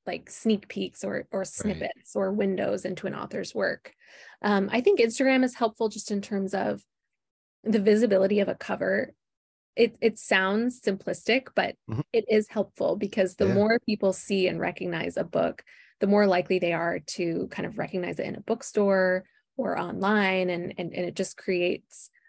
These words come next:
Speaker 1: um, a kind of awareness
Speaker 2: It
Speaker 1: of
Speaker 2: has
Speaker 1: its
Speaker 2: definitely upped
Speaker 1: existence.
Speaker 2: the, uh,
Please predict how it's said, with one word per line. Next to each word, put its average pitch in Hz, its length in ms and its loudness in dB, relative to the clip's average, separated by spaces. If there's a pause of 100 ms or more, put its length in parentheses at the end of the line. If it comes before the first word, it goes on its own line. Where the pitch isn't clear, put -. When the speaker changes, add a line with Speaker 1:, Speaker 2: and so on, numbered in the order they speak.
(100)
Speaker 1:
um, 170 400 -4
a 208 60 -6
kind 185 180 -2
of 175 80 -6
awareness - 800 -6 (140)
Speaker 2:
It 113 40 2
Speaker 1:
of 117 60 4
Speaker 2:
has 143 180 2
Speaker 1:
its 104 80 -12
Speaker 2:
definitely 113 600 2
upped 110 200 -4
Speaker 1:
existence. - 140 -12
Speaker 2:
the, 98 240 0
uh, 90 180 -4